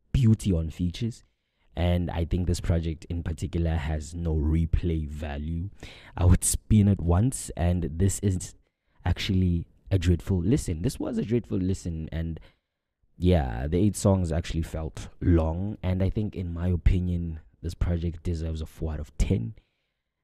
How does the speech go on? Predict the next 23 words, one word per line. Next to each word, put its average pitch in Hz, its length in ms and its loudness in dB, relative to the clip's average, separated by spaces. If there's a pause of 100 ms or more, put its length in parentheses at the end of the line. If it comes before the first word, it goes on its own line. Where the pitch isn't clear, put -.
(120)
And 85 460 -2
I 85 80 -2
would 90 180 0
like 92 240 0
you 104 100 -2
guys 98 220 2
to - 100 -4
listen 95 320 -2
to 92 120 -8
the 90 80 -2
project 90 400 0
and 80 120 -2
actually 87 360 -2
let 87 180 0
me 90 120 -2
know 92 120 -2
what 90 220 -2
you 90 60 -2
think 151 320 0
about 73 260 -6
this - 160 -12
project, 73 400 -6
because, 73 520 -10